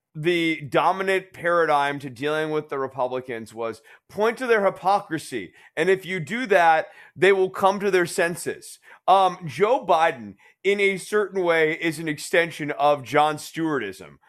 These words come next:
Um, li-, like, it's, n-, you know, it's not Jon Stewart inspired Joe Biden or even Joe Biden inspired Jon Stewart. I think it's a disease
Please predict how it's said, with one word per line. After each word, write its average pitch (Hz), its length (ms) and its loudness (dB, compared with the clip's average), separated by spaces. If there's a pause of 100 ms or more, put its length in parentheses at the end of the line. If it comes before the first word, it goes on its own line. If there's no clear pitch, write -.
(200)
Um, 143 480 2
li-, 165 240 4
like, 175 220 4
it's, 165 360 -4
n-, 170 260 -8
you 170 120 -2
know, 139 160 4
it's 127 160 -4
not 151 220 2
Jon 151 240 0
Stewart 143 280 -8
inspired 135 680 0
Joe 135 180 -2
Biden 131 260 2
or 139 120 -8
even 143 200 -10
Joe 143 180 -4
Biden 135 380 0
inspired 127 460 -2
Jon 127 160 -4
Stewart. 143 320 -6
I 180 140 2
think 202 120 -2
it's 160 120 -12
a 170 40 -10
disease 160 640 -10